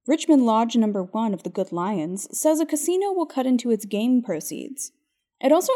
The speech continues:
argues the city illegally awarded the casino operator a contract without a competitive bidding process. A Richmond judge will decide next week whether the group can legally intervene.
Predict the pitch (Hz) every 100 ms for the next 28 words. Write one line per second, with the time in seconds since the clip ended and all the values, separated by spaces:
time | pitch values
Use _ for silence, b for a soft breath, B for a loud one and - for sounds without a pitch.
0 | - 214 202 202 - 214 277 269 - 220
1 | 240 240 262 240 - 196 208 285 226 190
2 | - 202 247 233 185 170 180 170 165 170
3 | - 226 247 - - - B B 233 254
4 | 302 285 208 196 175 165 - 220 180 160
5 | - - - - - - _ _ _ _
6 | _ _ _ _ _ 233 320 320 370 277
7 | 262 269 247 226 214 240 226 208 190 -
8 | 247 254 175 - 220 226 220 214 190 262
9 | - - 247 208 196 185 175 160 151 151
10 | 190 175 - -